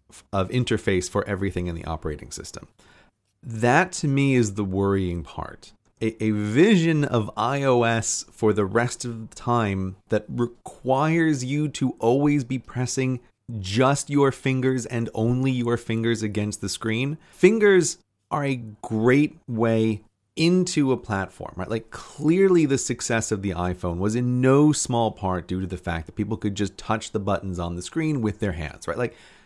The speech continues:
no doubt about that. But to then, to then say, like, for I O S, for now these huge I O S screens that they're building, like, that this device, the interface,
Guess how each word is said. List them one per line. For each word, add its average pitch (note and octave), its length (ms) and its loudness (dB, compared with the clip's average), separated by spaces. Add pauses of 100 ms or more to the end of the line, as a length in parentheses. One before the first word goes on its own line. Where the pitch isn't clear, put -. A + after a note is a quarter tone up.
(160)
no F#3+ 320 4
doubt D#3 300 4
about A#2+ 340 0
that. - 260 -12 (460)
But B2+ 140 4
to C#3+ 140 4
then, F3+ 440 2 (220)
to - 140 -2
then F3+ 440 0
say, F3+ 460 2
like, G2+ 160 -2
for D#3 640 2
I C3 260 2
O B2+ 180 0
S, C#3 340 -2 (280)
for A#2 260 0
now A2+ 280 4
these A2+ 300 2 (180)
huge D3+ 800 0 (180)
I A#2 200 -2
O C3 140 2
S C3 160 0
screens A#2+ 480 -2
that A#2 140 -2
they're A2 100 2
building, A2 360 2
like, F#2+ 180 -4
that F#2 320 -4
this B2 260 6
device, A2 680 -2
the G2+ 160 -8
interface, A2 640 -2